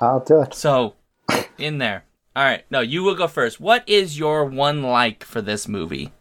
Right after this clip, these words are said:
Speaker 1: I was actually surprised I came up with a few, so I'll mention more later if nobody does. But the first one is the costumes.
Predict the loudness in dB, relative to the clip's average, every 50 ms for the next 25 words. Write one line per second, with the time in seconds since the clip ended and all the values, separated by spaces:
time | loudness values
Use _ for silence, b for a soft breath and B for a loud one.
0 | _ _ _ _ _ _ _ _ _ _ _ _ _ _ _ _ _ _ _ _
1 | 0 4 4 4 4 4 2 2 0 0 2 2 0 0 0 -2 0 4 6 6
2 | 6 6 4 0 0 0 -2 -4 -4 -4 -4 -4 -4 -4 -4 -4 -8 -10 -2 2
3 | 4 6 6 6 4 2 -2 _ _ -10 -2 0 2 2 4 2 2 2 2 2
4 | 0 0 -2 -2 -2 2 4 4 4 6 6 6 6 6 4 2 -2 -6 -6 -6
5 | -6 -6 -6 -4 -4 -4 -4 -4 -8 -12 _ _ _ _ _ 2 2 2 2 -2
6 | -6 0 2 2 2 2 0 -4 -4 -2 0 0 0 0 -2 -4 -2 0 2 4
7 | 4 4 2 -2 -6 -10 -12 -10 -8 -8 -4 0 2 2 2 2 0 -6 -10 -10
8 | -10 -12 -12 -12 -12 -12 -12 -14